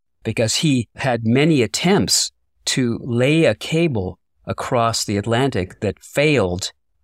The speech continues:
miserably, you know, where three hundred or five hundred miles into the laying of the cable, it would snap and drop to the bottom of the ocean, and they wouldn't be able to get it back up to the surface, and so they'd have to go back and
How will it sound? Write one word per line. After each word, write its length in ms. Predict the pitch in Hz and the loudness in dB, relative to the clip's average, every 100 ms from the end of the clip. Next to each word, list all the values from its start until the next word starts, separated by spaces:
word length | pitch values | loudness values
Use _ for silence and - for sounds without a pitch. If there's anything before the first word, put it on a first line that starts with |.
| _ | _
miserably, 680 | 127 143 143 107 90 90 90 | -2 0 0 -2 -2 -2 -4
you 100 | - | -2
know, 100 | 107 | -2
where 260 | 107 107 104 - _ _ - | 0 0 -2 -6 _ _ -6
three 180 | 165 160 | 0 2
hundred 360 | 143 139 131 | 2 2 0
or 80 | 110 | -2
five 300 | 107 131 123 | 0 0 2
hundred 280 | 135 123 117 | 0 -2 -2
miles 460 | 113 120 120 120 - | -2 0 0 0 -2
into 240 | 117 127 | -2 -2
the 120 | 110 | -2
laying 300 | 110 117 120 | 0 2 2
of 120 | 110 | 0
the 100 | 101 | -4
cable, 420 | 101 - 123 120 117 | -6 -4 -2 0 -2
it 120 | 107 | -2
would 160 | 98 | -2
snap 480 | - - 127 117 113 | -2 0 0 0 -2
and 120 | 107 | -4
drop 280 | 95 117 110 | -2 -2 -4
to 100 | - | -4
the 100 | 113 | -4
bottom 340 | 98 104 107 107 | -2 -2 -2 -2
of 80 | |
the 180 | 98 92 | -2 0
ocean, 480 | 123 123 - 127 113 - _ _ _ | 0 0 0 0 0 -4 _ _ _
and 120 | 117 104 | -4 -2
they 80 | 107 | 0
wouldn't 240 | 123 127 | 0 2
be 80 | 117 | 0
able 220 | 110 110 | 0 -2
to 100 | 110 | -4
get 240 | 107 117 | 0 0
it 180 | 113 - | 0 -2
back 300 | 120 113 - | -2 -2 0
up 200 | 117 117 _ _ _ _ - | -2 -2 _ _ _ _ -6
to 100 | 117 | -4
the 100 | 110 | 0
surface, 520 | - 127 123 123 - | 0 0 0 -2 -2
and 80 | 110 | -4
so 160 | 120 | -4
they'd 140 | 113 110 | -4 -4
have 140 | 113 | -4
to 100 | 123 | -4
go 140 | 117 | -2
back 420 | 120 120 117 117 - | 0 2 0 0 -4
and 140 | 98 | -4